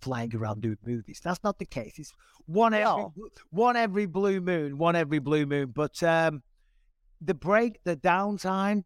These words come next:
Speaker 1: you know, yeah, it was nice, but I am itching to get back. I'm itching to watch some fights.
Speaker 2: Yeah.
Speaker 1: You know, I mean, I don't know. What do you do? I mean, you like all sports, though, John. I'm, I, I'm a knucklehead. I only
Speaker 2: Yeah,
Speaker 1: like fights.
Speaker 2: right.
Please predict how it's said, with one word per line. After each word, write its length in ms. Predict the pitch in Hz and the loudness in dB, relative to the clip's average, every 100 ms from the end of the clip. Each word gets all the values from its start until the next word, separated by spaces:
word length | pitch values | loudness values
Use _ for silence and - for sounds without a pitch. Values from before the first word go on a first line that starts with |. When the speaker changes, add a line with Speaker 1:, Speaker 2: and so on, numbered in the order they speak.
| _ | _
Speaker 1:
you 120 | 165 | -2
know, 300 | 160 151 170 - | 2 2 0 -4
yeah, 260 | 175 196 160 - | 0 0 0 -6
it 140 | 151 | -6
was 260 | 143 151 123 | -2 -2 -2
nice, 320 | 147 147 - | -2 -2 -4
but 120 | 156 | -4
I 160 | 160 175 | 0 0
am 100 | 127 _ | -2 _
itching 460 | - 185 - 151 131 | -6 -6 -4 -4 -2
to 120 | 110 | -2
get 220 | 135 123 | 0 0
back. 380 | 110 110 131 - _ _ - | 0 -2 -2 -6 _ _ -6
I'm 200 | 151 156 - | -6 -6 -2
itching 420 | 202 - 165 156 | -2 0 -4 -4
to 100 | - | -4
watch 500 | 135 123 113 - - | -4 -4 -8 -12 -10
some 200 | - 123 | -6 -6
fights. 420 | 110 113 107 151 - | -6 -4 -4 -4 0
Speaker 2:
Yeah. 300 | 147 123 98 | 2 2 0
Speaker 1:
You 80 | 139 | -4
know, 300 | 135 143 147 - | 0 0 -2 -6
I 40 | |
mean, 220 | 165 175 - _ _ | -4 -4 -8 _ _
I 80 | 170 | -6
don't 140 | 202 | -4
know. 180 | 185 160 151 147 | -4 -6 -12 _
What 200 | 180 262 | 0 0
do 60 | 277 | 2
you 200 | 254 208 | 0 0
do? 160 | 208 | 0
I 80 | 160 | 0
mean, 140 | 185 196 | -2 0
you 160 | 247 | 0
like 320 | 208 165 151 | 2 2 2
all 160 | 143 131 | -2 -6
sports, 340 | - 131 120 | -6 -6 -6
though, 200 | - 107 | -6 -10
John. 200 | 110 113 | -8 -6
I'm, 240 | 110 151 156 | -4 -4 -4
I, 260 | 147 170 | -6 -4
I'm 120 | 202 190 | -2 0
a 40 | |
knucklehead. 500 | 156 147 123 110 98 - | -2 -2 -4 -6 -10 -10
I 60 | 135 | -6
only 140 | 156 | 0
Speaker 2:
Yeah, 120 | 123 | 0
Speaker 1:
like 160 | 131 120 | -2 -8
fights. 220 | - 113 | -10 -4
Speaker 2:
right. 240 | 135 127 | -2 -2